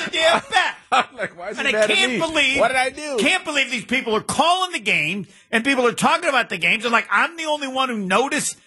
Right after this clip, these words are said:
Speaker 1: that this is what they've been letting go on the whole year. He did it all year. That's why he did it then. It had nothing to do. Um, and they lose the game because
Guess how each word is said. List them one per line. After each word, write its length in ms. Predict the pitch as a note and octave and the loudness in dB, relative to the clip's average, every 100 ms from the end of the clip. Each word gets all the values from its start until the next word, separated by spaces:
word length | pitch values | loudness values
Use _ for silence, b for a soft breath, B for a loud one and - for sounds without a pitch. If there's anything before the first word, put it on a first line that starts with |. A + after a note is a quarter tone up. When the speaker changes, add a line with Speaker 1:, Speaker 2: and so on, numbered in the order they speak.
| b - | b -4
Speaker 1:
that 280 | F3 A3 A#3 | 0 0 -2
this 240 | F3 C4 G#3+ | -6 -4 -4
is 160 | A#3+ | -6
what 180 | F#3+ B3 | -4 -2
they've 100 | A3+ | 0
been 140 | G3+ G3+ | 0 0
letting 260 | G3+ B3+ B3 | 2 2 0
go 180 | A3 A3+ | -2 0
on 180 | A3 G#3 | -2 -2
the 100 | F3+ | 0
whole 260 | G3 C4 | 2 0
year. 380 | A#3+ G3 G#3 G3 B B | 2 0 0 -2 B B
He 200 | B3 A#3+ | 0 2
did 260 | D#3 D4+ | 2 2
it 100 | F4+ | 2
all 300 | D4+ A3+ G#3+ | 0 0 -2
year. 260 | G3 F3+ A#3+ | -2 0 0
That's 260 | C4 C#4 A3 | 0 -2 -2
why 180 | C4 B3 | 0 0
he 100 | A3+ | -2
did 200 | A3+ A3 | -2 -4
it 180 | E3+ | -4
then. 320 | C#3 G#3+ F#3 A3 | 0 0 0 -6
It 60 | |
had 120 | G3 | -8
nothing 200 | G3+ A#3+ | -6 -6
to 120 | G3+ F3 | -4 -6
do. 40 | b b b _ | b b b _
Um, 300 | E3+ F3+ F#3+ - | 2 2 0 0
and 200 | C4 D4+ | 0 0
they 100 | D4+ | -4
lose 360 | D4 F4+ F4+ A#3 | -2 0 -2 -2
the 100 | D#4+ | -4
game 420 | A#3 F4+ E4+ C#4+ | 0 2 2 -2
because 640 | C4 - C4+ C4 D#3+ - | -6 -4 0 0 -2 -12